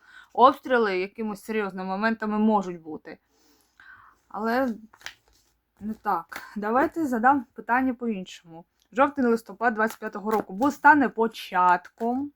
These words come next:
припинення активної фази війни. Так, початком припинення активної фази війни. Початком. Початком цього стане.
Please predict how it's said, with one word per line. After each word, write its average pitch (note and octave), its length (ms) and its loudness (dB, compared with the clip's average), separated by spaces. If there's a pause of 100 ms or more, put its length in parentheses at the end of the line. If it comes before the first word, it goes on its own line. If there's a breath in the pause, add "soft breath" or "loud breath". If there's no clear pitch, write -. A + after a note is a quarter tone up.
(160)
припинення A3 720 0
активної G3+ 720 -4
фази F3+ 420 -4
війни. F3+ 300 -8 (560 loud breath)
Так, F3+ 200 -10
початком A#3 960 0 (100)
припинення G#3 680 -2
активної G3 460 -2
фази F#3 380 -6
війни. G3 380 -6
Початком. - 760 -10 (1500 loud breath)
Початком - 600 0
цього - 260 -20
стане. B3 400 -2